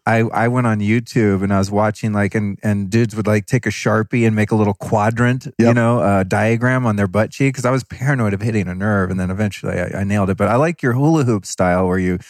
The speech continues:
Speaker 1: kind of just go <laughs> around the
Speaker 2: Yeah.
Speaker 1: midsection so you're not hitting the same spot too many
Speaker 2: Yeah,
Speaker 1: times.
Speaker 2: no,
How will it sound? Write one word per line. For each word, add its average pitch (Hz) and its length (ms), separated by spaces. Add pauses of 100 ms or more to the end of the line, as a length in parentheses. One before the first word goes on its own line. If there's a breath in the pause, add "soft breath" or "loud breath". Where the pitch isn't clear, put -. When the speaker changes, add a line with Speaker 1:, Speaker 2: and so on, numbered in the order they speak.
(320 loud breath)
Speaker 1:
kind 120 140
of 104 40
just 104 180
go 113 160
<laughs> - 20
around 123 320
the 180 180
Speaker 2:
Yeah. 165 60
Speaker 1:
midsection 143 680
so - 120
you're 131 140
not 131 220
hitting 127 240
the 117 100
same 120 240
spot - 380
too - 100
many 101 240
Speaker 2:
Yeah, 117 160
Speaker 1:
times. 110 80
Speaker 2:
no, 107 180